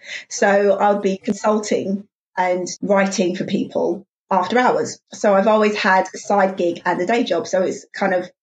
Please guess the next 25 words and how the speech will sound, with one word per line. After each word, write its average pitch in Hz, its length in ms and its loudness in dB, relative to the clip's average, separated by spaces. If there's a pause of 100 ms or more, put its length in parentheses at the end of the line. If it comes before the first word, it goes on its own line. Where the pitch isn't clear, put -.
it 196 80 0
was 196 160 0
weird 196 300 4
not 196 200 0
to - 60 -6
have 180 180 -2
multiple 175 380 -2
things. 165 400 -4 (420)
And 196 220 2
the 196 360 2
coaching 233 440 0
consulting 196 840 -2
kind 190 160 -4
of 190 60 0
expanded 190 600 -2
from 208 360 0
that. 147 280 -2 (440)
The 196 160 -2
coaching 262 320 0
came 226 300 2
more 214 480 2
later 196 560 2
on 160 420 -2
'cause 196 140 -4
I'd 185 260 2